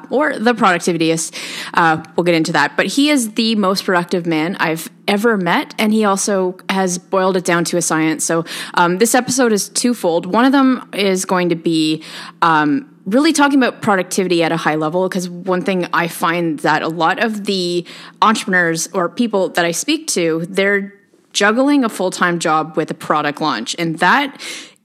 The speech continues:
requires some creativity if you don't want to completely get rid of your social life and still get stuff done. Um, but the other thing is, like, uh, Mike and Anne met, um, Anne is his wife, just to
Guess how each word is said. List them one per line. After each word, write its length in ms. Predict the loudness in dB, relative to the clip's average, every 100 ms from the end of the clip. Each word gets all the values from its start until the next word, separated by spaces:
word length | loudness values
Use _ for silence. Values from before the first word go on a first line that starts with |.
| _
requires 540 | 0 0 4 4 4 0
some 160 | -2
creativity 800 | -4 -4 -4 -2 -2 0 2 2
if 160 | 0 -2
you 80 | -2
don't 260 | -2 -2
want 240 | -2 -2 -2
to 220 | -2 -2
completely 480 | -2 -2 -4 -2 -4
get 180 | -4
rid 140 | -2 -4
of 120 | -4
your 120 | -4
social 480 | -2 0 -2 0 -2
life 420 | -2 -2 -2 -6 -14 -12 -8 0
and 200 | 2 4
still 360 | 2 2 0 -6 -12 -4
get 180 | -2 -2
stuff 280 | -2 -4 -2
done. 260 | -4 -4 -10 -16 -4
Um, 240 | -2 -2 -6 _
but 160 | 0 2
the 100 | 4
other 140 | 2
thing 220 | 2 0 0
is, 220 | -2 0
like, 300 | 0 0 -2 0
uh, 300 | 0 0 -2
Mike 320 | 0 0 2
and 100 | 0
Anne 340 | 2 0 0 0
met, 320 | -2 -2 -8 _
um, 260 | -10 -10 -16 _ -16 -10
Anne 220 | -4 -2 -2
is 120 | -2
his 140 | -2
wife, 300 | -2 -4 -6
just 200 | -6 -4
to 120 | -2